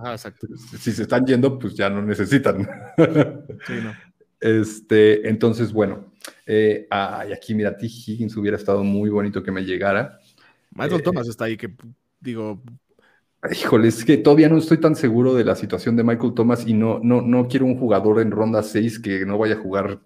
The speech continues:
Speaker 2: siete partidos.
Speaker 1: Pero,
Speaker 2: Entonces
Speaker 1: ¿estás de acuerdo que el argumento a favor de Michael Thomas ahorita es muy similar a lo que tiene Javonte Williams, a lo que comentábamos de Javonte Williams, de que a lo mejor desaparece el principio del año,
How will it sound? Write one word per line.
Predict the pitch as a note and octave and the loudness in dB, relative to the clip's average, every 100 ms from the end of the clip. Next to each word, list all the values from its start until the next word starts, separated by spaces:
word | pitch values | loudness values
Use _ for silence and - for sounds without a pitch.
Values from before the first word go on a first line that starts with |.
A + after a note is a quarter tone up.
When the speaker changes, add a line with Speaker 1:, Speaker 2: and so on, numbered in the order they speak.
| _ | _
Speaker 2:
siete | - - G#2 - | -14 -6 -4 -2
partidos. | - - G#2 F2+ - - _ - - | -6 -4 -4 -4 -10 -20 _ -14 -6
Speaker 1:
Pero, | D#3+ | -6
Speaker 2:
Entonces | G2+ A#2+ A2+ B2 - - - | -4 -2 -2 -2 -6 -20 -14
Speaker 1:
¿estás | F#3+ F3 G3+ | -8 0 2
de | |
acuerdo | G#3+ G3 G3 | 2 2 2
que | - | 0
el | C#3+ | -2
argumento | C3 C3+ D#3+ E3+ | -2 -6 -6 -6
a | |
favor | D3 D3+ | -4 -4
de | C#3+ | -4
Michael | C3+ - C3 | -6 -10 -12
Thomas | C3 C#3 D3+ - - | -10 -12 -14 -16 -16
ahorita | B2 B2 C#3+ C3+ - | -12 -12 -10 -12 -10
es | B2 | -8
muy | D3 F#3 | -2 -2
similar | E3 C3+ D3+ | -2 -2 -2
a | |
lo | C#3+ | -4
que | A#2+ | -8
tiene | G#2 C#3 | -12 -10
Javonte | B2 A2+ C3 | -8 -10 -8
Williams, | A#2 A#2 D3 | -8 -8 -8
a | A#2 | -10
lo | |
que | G2+ | -10
comentábamos | G#2+ G2 G2 A#2 B2 A2+ | -10 -8 -6 -4 -4 -4
de | |
Javonte | G#2 G#2+ A2 | -6 -8 -8
Williams, | G#2+ A#2 C3 | -6 -6 -6
de | A2 - | -8 -10
que | - - | -12 -8
a | |
lo | A#2+ | -6
mejor | A#2 B2 | -4 -6
desaparece | B2 A#2 A#2 A#2+ B2+ | -6 -8 -8 -6 -8
el | A2+ | -10
principio | G#2+ G#2 A#2+ A#2 A2+ | -12 -10 -10 -8 -8
del | G#2+ | -6
año, | A#2 C3 B2+ | -6 -6 -10